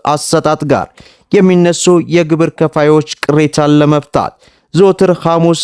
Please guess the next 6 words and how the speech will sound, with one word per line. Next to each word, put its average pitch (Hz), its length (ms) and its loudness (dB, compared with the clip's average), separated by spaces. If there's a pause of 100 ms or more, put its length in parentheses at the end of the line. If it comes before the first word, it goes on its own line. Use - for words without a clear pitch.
ኃላፊዎች 156 720 0
በተገኙበት 143 1120 0
የሚደመጥና 143 1000 2 (500)
ተጣርቶ 180 480 0
ምላሽ 165 400 2 (100)
የሚሰጥበትን 147 1040 0